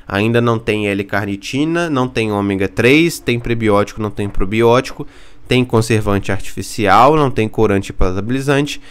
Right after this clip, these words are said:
e tem transgênicos. Então, distribuição ruim, fonte de proteína ruim, tem soja, tem bentonita, não tem L-carnitina, não tem ômega três,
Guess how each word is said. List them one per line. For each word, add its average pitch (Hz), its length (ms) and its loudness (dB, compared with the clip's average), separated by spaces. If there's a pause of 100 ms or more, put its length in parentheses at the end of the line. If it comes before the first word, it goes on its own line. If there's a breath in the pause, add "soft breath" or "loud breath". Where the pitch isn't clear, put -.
(260 soft breath)
e 165 80 -6
tem 107 320 -2 (300 soft breath)
transgênicos. 107 680 0
Então, 107 120 -6
distribuição 107 600 -2
ruim, 113 320 2
fonte 123 280 2
de - 60 -2
proteína 101 400 0
ruim, 120 360 2
tem 143 180 2
soja, 143 440 2
tem 131 160 0
bentonita, 113 720 0
não 131 140 -2
tem 117 160 2
L-carnitina, 110 840 0
não 135 140 -2
tem 117 180 0
ômega 104 300 0
três, 143 400 2